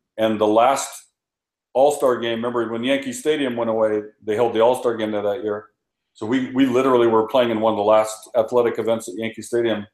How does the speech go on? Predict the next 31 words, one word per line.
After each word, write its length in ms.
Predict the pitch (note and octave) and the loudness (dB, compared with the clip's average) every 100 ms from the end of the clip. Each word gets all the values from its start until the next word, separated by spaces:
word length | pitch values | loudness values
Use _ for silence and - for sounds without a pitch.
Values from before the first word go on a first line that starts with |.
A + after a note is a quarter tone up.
| _ _ _ _ _ - | _ _ _ _ _ 0
Our 180 | B2+ C3 | 2 2
team 220 | D#3 C#3 | 2 2
was 140 | A#2 | 0
down 380 | G#2+ A#2+ B2+ B2 | 2 2 4 4
by 100 | A#2 | 2
one 680 | G#2 G#2+ B2 B2 C3 C#3 D3 _ | 2 2 2 4 2 -4 -8 _
with 140 | A#2+ G#2 | -8 -8
a 20 | |
runner 420 | G2 A#2+ B2+ A#2+ | 0 0 2 2
on, 420 | A2+ A2+ A#2 A#2+ _ _ | 2 2 -2 -10 _ _
two, 360 | - C#3+ C3+ - | -8 -6 -6 -4
or 140 | A2+ | -6
one 220 | G#2 C3 C3+ | 0 2 4
out. 320 | A#2 A#2+ - - _ _ _ _ _ - | 2 0 -4 -18 _ _ _ _ _ -4
No, 160 | B2 | -4
two 200 | B2 F#3+ | 0 2
outs. 240 | - - A2+ | 2 0 -10
I 40 | |
take 160 | A#2 A#2+ | -10 -4
it 60 | |
back. 180 | A2+ G2+ - _ _ _ | 0 -2 -4 _ _ _
Two 180 | C#3+ C3+ | 0 4
outs. 320 | A2 A2 - _ _ _ A2+ | 4 0 -10 _ _ _ -4
They 100 | A#2 | -4
walked 640 | G#2 A2+ C3 D3 E3 - _ _ | -2 0 2 2 0 -12 _ _
Wade 420 | A2+ B2 B2+ A2 | -2 -2 -2 -2
Boggs 540 | A#2+ B2 A2+ G#2+ - - | 2 4 2 -2 -12 -18
to 60 | G#2+ | -6
get 220 | A#2 A2+ | -6 -6
to 120 | G#2+ | -12
me. 460 | G#2+ A2 F#2+ G#2+ | -8 -8 -10 -14